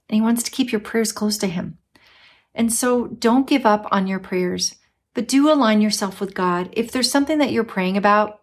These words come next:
and you're not seeing an answer, it could just be a wait, right? Wait. God says that a lot. But it could be that maybe God wants you to turn to him and to let it go. Let go of a situation that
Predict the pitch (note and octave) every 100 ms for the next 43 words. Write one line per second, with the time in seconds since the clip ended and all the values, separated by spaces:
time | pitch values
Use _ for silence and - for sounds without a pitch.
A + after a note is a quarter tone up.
0 | _ G3+ G3+ G3 G3 G#3+ - A3 G3 F3+
1 | F#3 F#3 F#3+ - - C4+ D4 - A#3+ F3+
2 | F3+ F#3+ E3+ - - - - - - _
3 | G3 G3+ G3 _ _ _ - F3 F#3+ F#3
4 | - - - F#3+ F#3+ G3+ F#3 F3+ E3+ F3
5 | D#3+ - _ _ _ _ _ _ _ A3+
6 | A#3+ A#3+ A#3+ B3+ D4 D#4 D#4 - _ -
7 | A3+ G#3+ A3 A3+ B3+ A#3 G#3+ G#3 G3+ G3
8 | G#3 F#3 F3+ F#3 F#3+ A3 A#3+ B3 C4 -
9 | _ _ _ _ _ G#3+ G#3+ G#3 G#3+ F#3+
10 | F3+ F3+ F3+ E3+ E3+ E3+ _ _ _ _
11 | A3+ A#3+ B3+ C4+ B3+ A3 G#3+ G3 F#3 F#3
12 | F3+ F3+ F3+ F#3 F3 -